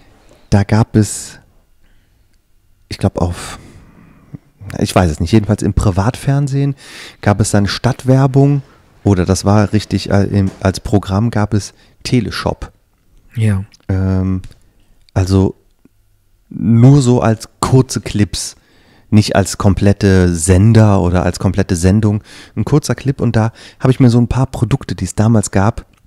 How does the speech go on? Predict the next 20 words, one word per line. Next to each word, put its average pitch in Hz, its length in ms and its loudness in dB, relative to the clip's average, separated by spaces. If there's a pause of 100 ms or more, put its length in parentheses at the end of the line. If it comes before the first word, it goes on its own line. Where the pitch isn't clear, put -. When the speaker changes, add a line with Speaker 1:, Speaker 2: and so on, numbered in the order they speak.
(720)
Speaker 1:
angeguckt 131 720 0
und - 200 2
die 110 80 0
wollte 120 120 6
ich 113 60 -6
dir 110 100 -2
kurz - 280 -2
mal 120 120 2
erzählen, 110 400 0
was 117 100 -2
es 107 100 -4
damals 107 340 0
gab 104 380 -4 (380)
und 139 260 6
was 120 180 0
mich 117 340 4
als 120 200 0
Kind 139 440 0
so 104 180 -2
richtig - 600 -6